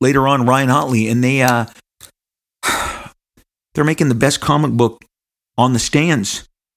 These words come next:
you know, in the, uh, in, in the frickin' early two thousands. And you're like, "How is this possible? I never heard of any of these guys."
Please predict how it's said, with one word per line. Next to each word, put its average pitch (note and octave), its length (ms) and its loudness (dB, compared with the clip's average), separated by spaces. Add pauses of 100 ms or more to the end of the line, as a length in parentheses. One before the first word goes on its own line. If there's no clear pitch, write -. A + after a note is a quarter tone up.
(140)
you A#2 120 0
know, B2+ 280 0 (460)
in B2+ 180 2
the, B2+ 240 2
uh, A2+ 300 2
in, C3 200 -2
in C3 120 -2
the B2 60 0
frickin' C3 340 -2
early C#3 280 0
two C#3+ 160 -4
thousands. C#3+ 540 0
And B2+ 100 2
you're C#3 120 0
like, C3+ 160 0
"How F3 440 0
is A3+ 120 2
this - 160 0
possible? G3 640 2 (120)
I - 120 4
never G#3+ 260 4
heard A3 200 4
of A#3 80 4
any C4 260 4
of C4 80 2
these G#3 160 4
guys." D3+ 580 0